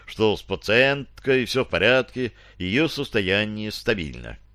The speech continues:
Оставалось только предположить неполадки с рацией, поврежденной при падении. Аграпов еще раз оглянулся и медленно двинулся вперед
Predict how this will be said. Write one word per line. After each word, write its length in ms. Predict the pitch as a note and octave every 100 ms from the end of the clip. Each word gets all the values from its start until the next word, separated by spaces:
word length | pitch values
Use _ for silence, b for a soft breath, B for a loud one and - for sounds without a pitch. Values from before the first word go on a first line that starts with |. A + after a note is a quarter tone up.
| - _ _ _ - _
Оставалось 460 | - G#2 - F#3+ F3
только 360 | - E3 D3+ C#3+
предположить 880 | A2+ A#2 - A2 G2+ C#3 D#3 - - b b b
неполадки 540 | G#2+ A#2 E3 F#3+ - E3+
с 120 | -
рацией, 720 | E3 B2+ E2 - C2+ A#1+ A1 - b b
поврежденной 640 | A#2 A2+ A2 D#2+ B2 A2+ G#2+
при 160 | G#2
падении. 640 | G#2+ C3+ A2+ F2+ C2 A1+ A#1 - - - _ - b b
Аграпов 600 | A#2+ A#2+ F3 E3 B2 G#2
еще 280 | G#2+ B2 A2+
раз 200 | A2 A2+
оглянулся 760 | G#2+ B2+ D#3 E3+ - C#3+ B2+ - - - - _
и 100 | F2+
медленно 480 | A#2 E3 D#3 D#3 C#3
двинулся 440 | G2+ B2 C3 - B2
вперед 560 | - G2+ G2 G2 -